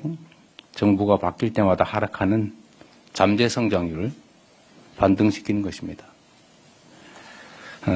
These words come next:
이를 위해서는 무엇보다도 과감한 구조 개혁이 필요합니다. 어, 혈관에 찌꺼기가 쌓이면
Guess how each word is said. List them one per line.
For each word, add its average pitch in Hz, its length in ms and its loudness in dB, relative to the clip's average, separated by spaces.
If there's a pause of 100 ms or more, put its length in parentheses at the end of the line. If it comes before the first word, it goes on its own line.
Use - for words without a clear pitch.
이를 117 240 4
위해서는 107 460 2
무엇보다도 110 720 0 (640)
과감한 110 600 2
구조 131 300 2
개혁이 107 600 -2
필요합니다. 87 520 -4 (1900)
어, 92 160 0
혈관에 120 420 4
찌꺼기가 120 440 -2
쌓이면 98 640 0